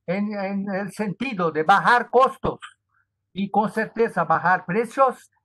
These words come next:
y competir y tornar, eh, el, el, el, los nuevos,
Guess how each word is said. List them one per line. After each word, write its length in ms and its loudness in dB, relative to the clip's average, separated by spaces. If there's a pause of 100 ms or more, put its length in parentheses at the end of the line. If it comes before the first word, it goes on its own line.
(160)
y 200 -4
competir 760 0
y 160 -2
tornar, 600 2 (280)
eh, 60 -6 (260)
el, 340 -4
el, 380 -6
el, 160 -6
los 320 -2
nuevos, 800 2